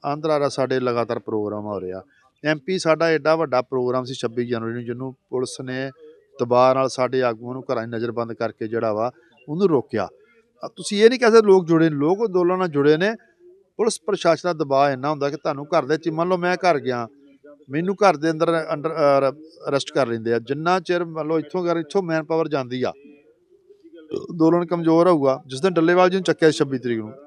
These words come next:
ਅਗਰ ਸਾਡੀ ਲੀਡਰਸ਼ਿਪ ਉਦੋਂ ਸਮਝਦਾਰੀ ਨਾ ਦਿਖਾਉਂਦੀ,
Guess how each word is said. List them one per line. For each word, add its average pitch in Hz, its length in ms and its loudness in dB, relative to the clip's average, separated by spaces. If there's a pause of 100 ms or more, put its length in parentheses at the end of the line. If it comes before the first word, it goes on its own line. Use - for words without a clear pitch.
ਅਗਰ 202 240 4
ਸਾਡੀ 160 540 2 (100)
ਲੀਡਰਸ਼ਿਪ 139 540 -2
ਉਦੋਂ 139 180 -4
ਸਮਝਦਾਰੀ 147 480 -2
ਨਾ 123 200 0
ਦਿਖਾਉਂਦੀ, 101 400 -6